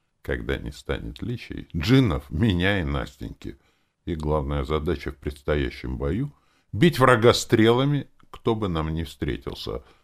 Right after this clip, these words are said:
Впереди нас ждёт босс подземелья.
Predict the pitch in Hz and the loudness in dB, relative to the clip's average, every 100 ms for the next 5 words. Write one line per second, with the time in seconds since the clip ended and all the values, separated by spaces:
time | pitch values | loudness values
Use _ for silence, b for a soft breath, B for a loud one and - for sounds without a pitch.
0 | b _ - - 147 131 104 95 156 139 | b _ -16 4 8 8 6 2 2 6
1 | 123 95 87 90 92 85 78 78 73 - | 4 2 -2 2 2 2 -4 -2 -2 -4
2 | - 85 92 113 107 69 57 53 50 | -8 -8 -6 -6 -4 -6 -6 -8 -10